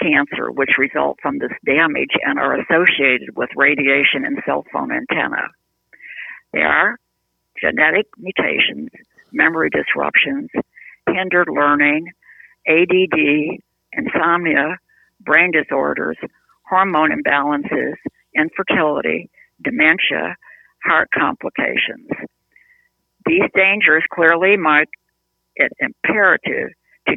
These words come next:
take action. Cell towers are here to stay, but their implantation needs effective regulation in terms of location and radiation levels.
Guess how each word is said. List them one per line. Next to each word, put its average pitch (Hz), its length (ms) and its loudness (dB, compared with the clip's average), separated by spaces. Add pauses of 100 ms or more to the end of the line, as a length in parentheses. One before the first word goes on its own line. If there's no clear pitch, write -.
take 147 220 0
action. - 640 0 (840)
Cell 214 220 2
towers 185 640 4
are - 200 2
here 175 160 2
to 175 200 2
stay, 135 400 0 (440)
but 226 240 -2
their 160 220 4
implantation 220 1120 2
needs 165 280 0
effective 180 680 -2
regulation 156 800 0
in 143 120 0
terms 156 360 0
of - 160 -4
location 170 800 0 (300)
and 160 180 -2
radiation 156 600 2
levels. 147 540 -4